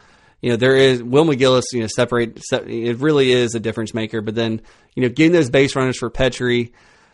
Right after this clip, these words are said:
you know, even at the bottom of our lineup, you know, there is, we, our guys still have great on base percentage.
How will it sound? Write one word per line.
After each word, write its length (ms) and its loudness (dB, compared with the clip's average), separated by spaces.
you 120 -4
know, 200 -4
even 320 2
at 100 4
the 80 -2
bottom 320 4
of 80 0
our 80 4
lineup, 540 -2
you 80 -2
know, 80 -4
there 180 2
is, 260 0
we, 520 -6
our 140 -4
guys 280 0
still 220 0
have 200 0
great 220 0
on 160 -2
base 240 -4
percentage. 560 -14